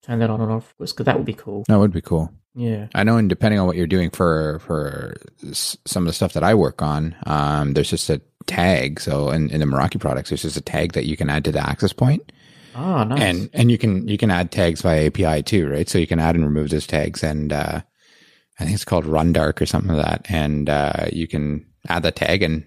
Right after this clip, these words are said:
Speaker 2: the lights go off and then lights go on, whatever. So I have one of my A Ps just, it looks bad. Um, I think it looks bad with the lights on where it is.
Speaker 1: Mm-hmm.
Speaker 2: Um, the other ones don't matter as much, but, and, uh, 'cause I do like them for troubleshooting and whatever, but, um,
Speaker 1: Yep.
Speaker 2: yeah, so I have that going. So,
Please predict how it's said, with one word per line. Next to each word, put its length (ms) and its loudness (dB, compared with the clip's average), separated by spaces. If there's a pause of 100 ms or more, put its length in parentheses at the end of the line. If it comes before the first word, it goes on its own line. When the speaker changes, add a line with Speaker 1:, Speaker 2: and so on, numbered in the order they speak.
(140)
Speaker 2:
the 140 0
lights 200 2
go 180 2
off 280 2
and 100 0
then 340 -2
lights 220 -4
go 180 0
on, 280 -2
whatever. 320 -4
So 120 -2
I 100 0
have 220 -2
one 200 2
of 60 4
my 100 2
A 180 2
Ps 300 -4
just, 180 -4
it 160 -6
looks 240 -4
bad. 380 0 (920)
Um, 400 -2
I 120 0
think 180 -4
it 80 -2
looks 180 -6
bad 300 -2
with 160 -4
the 80 -2
lights 300 -2
on 240 -2
where 240 2
it 200 -2
is. 440 2 (280)
Speaker 1:
Mm-hmm. 320 -4
Speaker 2:
Um, 280 0
the 100 4
other 160 4
ones 220 2
don't 180 2
matter 240 2
as 140 0
much, 480 -4
but, 260 -4
and, 180 0
uh, 60 -2
'cause 160 -2
I 80 2
do 160 -2
like 200 -2
them 120 -2
for 140 -4
troubleshooting 480 0
and 100 -4
whatever, 300 0
but, 360 -4
um, 320 -4
Speaker 1:
Yep. 120 -2
Speaker 2:
yeah, 100 2
so 140 -2
I 40 4
have 200 0
that 120 0
going. 320 0
So, 200 0